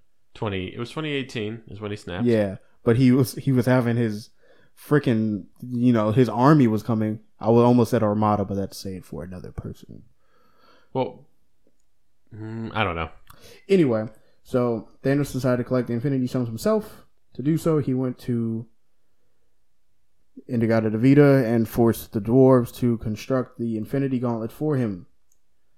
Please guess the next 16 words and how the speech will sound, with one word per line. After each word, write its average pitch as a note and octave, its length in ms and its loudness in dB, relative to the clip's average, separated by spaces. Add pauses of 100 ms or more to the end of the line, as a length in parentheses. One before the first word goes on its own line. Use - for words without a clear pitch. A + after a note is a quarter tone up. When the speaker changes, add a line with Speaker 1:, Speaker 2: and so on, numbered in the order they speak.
(300)
Speaker 2:
So A#2+ 180 -4
in B2+ 160 -2
this D#3 200 2
one, A2+ 400 -4 (540)
yes. A2+ 440 -6
It's A2 80 -8
Speaker 1:
That's A#2+ 140 -6
what C3+ 80 4
Speaker 2:
just, G#2+ 100 2
Speaker 1:
I A2 80 0
said. F2 180 -4
Officially, D#3 400 0
Speaker 2:
yeah. G2 60 0
Speaker 1:
that's G#2 160 0
what F#2+ 100 -4
happened. G2 400 -6